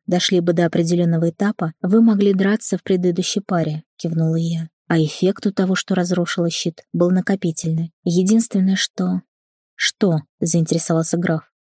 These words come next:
«Что, если закладка сработала раньше срока, а должна была сработать во время финала?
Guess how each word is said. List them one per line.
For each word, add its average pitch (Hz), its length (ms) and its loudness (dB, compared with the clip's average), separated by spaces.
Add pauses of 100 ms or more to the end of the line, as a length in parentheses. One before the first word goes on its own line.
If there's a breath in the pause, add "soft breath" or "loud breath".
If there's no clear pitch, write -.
(160)
«Что, - 260 -2
если 202 400 2
закладка 190 500 0
сработала 196 600 0
раньше 202 320 0
срока, 165 560 -4
а 180 100 2
должна 208 400 4
была 214 200 4
сработать 202 480 0
во 185 160 2
время 190 280 2
финала? 175 560 0